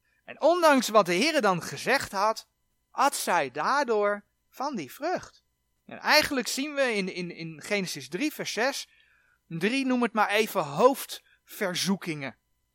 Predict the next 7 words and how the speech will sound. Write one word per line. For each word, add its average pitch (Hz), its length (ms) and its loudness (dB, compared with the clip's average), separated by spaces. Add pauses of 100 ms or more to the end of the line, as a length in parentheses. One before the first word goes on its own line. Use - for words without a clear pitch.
(540)
Waaronder 220 420 0
je 185 100 2
eigenlijk 254 520 2
alle 269 340 2
zonden 220 400 0
kunt 214 200 -6
indelen. 147 540 -8